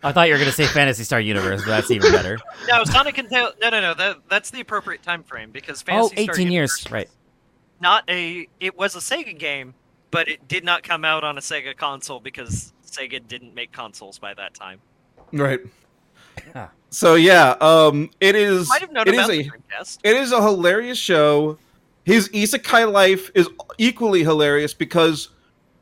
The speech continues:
Speaker 3: when he, before he starts getting into it, and he, he uses memory magic to display his memories because he has nuked his own memories. He can't remember them anymore.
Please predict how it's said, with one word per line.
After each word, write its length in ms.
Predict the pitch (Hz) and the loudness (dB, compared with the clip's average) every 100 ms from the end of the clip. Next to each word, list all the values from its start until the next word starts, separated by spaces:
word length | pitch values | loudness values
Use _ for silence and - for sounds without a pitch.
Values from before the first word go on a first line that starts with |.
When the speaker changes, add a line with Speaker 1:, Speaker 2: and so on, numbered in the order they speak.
| - | -4
Speaker 3:
when 220 | 170 208 | 2 2
he, 300 | 202 226 208 | 2 -2 -6
before 400 | 170 196 226 247 | -2 0 2 0
he 140 | 240 233 | 0 -2
starts 320 | 240 208 - | 2 0 0
getting 280 | 202 180 147 | -2 0 -2
into 320 | 170 - 226 | -4 -4 -4
it, 180 | 269 175 - _ _ _ _ | -4 -8 -20 _ _ _ _
and 120 | 175 | 4
he, 180 | 196 196 - | 4 2 -2
he 400 | 180 202 175 - | 0 2 0 -4
uses 460 | 180 240 233 202 156 | -2 0 0 -2 0
memory 380 | 165 185 185 160 | 2 2 2 2
magic 460 | 151 147 151 - - - | 4 4 2 0 -6 -6
to 120 | 185 | -2
display 540 | 170 156 - 170 170 160 | 0 0 0 2 4 4
his 180 | 156 | 2
memories 520 | 135 135 120 113 - - _ _ _ | 0 -2 -2 -6 -12 -18 _ _ _
because 380 | 226 220 208 190 | 0 4 4 2
he 200 | 220 240 | 0 4
has 200 | 220 147 | 4 4
nuked 460 | 151 160 185 190 - | 2 2 2 0 -2
his 180 | 143 | 0
own 220 | 147 147 131 | 0 0 0
memories. 360 | 123 117 - | -4 -6 -8
He 80 | 185 | -6
can't 240 | 175 196 | -2 -2
remember 400 | 175 147 139 123 | 0 2 2 0
them 160 | 110 120 | -4 -10
anymore. 380 | 117 120 - | -12 -16 -20